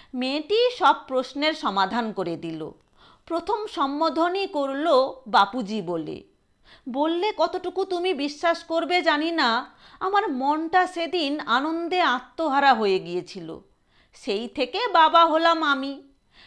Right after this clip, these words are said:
ধীরে ধীরে ব্যবসা আরও একটু বাড়ল। এখানে আমার বাড়িটা করলাম, দিন কাটতে লাগলো, মেয়েও বড় হলো। দেখে শুনে একদিন বিয়েও দিলাম মেয়ের। ছেলেটি আমার ব্যবসা দেখে হৃষিকেশে বসে।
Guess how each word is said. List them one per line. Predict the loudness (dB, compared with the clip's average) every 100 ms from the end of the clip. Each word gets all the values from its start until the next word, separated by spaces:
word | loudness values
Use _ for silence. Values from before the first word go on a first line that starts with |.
| -12
ধীরে | -6 -2 0
ধীরে | 0 2 4
ব্যবসা | 4 2 0 2
আরও | 6 8 8 6 4
একটু | 2 0 -4 0
বাড়ল। | 4 4 4 0 -4 -6 -12 _ -16 -10
এখানে | -8 -6 -2
আমার | 0 0 2
বাড়িটা | 4 2 2 2 2
করলাম, | 2 0 2 0 0 -6 -16 _ _
দিন | -4 -2 -2
কাটতে | 2 2 2 -2
লাগলো, | 4 4 4 0 -4 -6 -12 _ -10
মেয়েও | -8 -6 -6 -2 0
বড় | 4 4 6 4
হলো। | 0 -2 -2 -4 -8 _ _ _ _ -10
দেখে | -6 -6 -4 -4 -4
শুনে | -6 -8 -4
একদিন | -2 -2 -2 -4 -4 -4
বিয়েও | -6 -4 0 0
দিলাম | 2 0 2 0
মেয়ের। | -2 -4 -4 -6 -14 _ _ _ _ _ -10
ছেলেটি | -6 -4 -2 -2 0
আমার | 2 2 0 0
ব্যবসা | 0 0 -2 -2
দেখে | 0 0 0 -2
হৃষিকেশে | -4 -6 -10 -4 -4 -2 -4
বসে। | -6 -10 -12 -16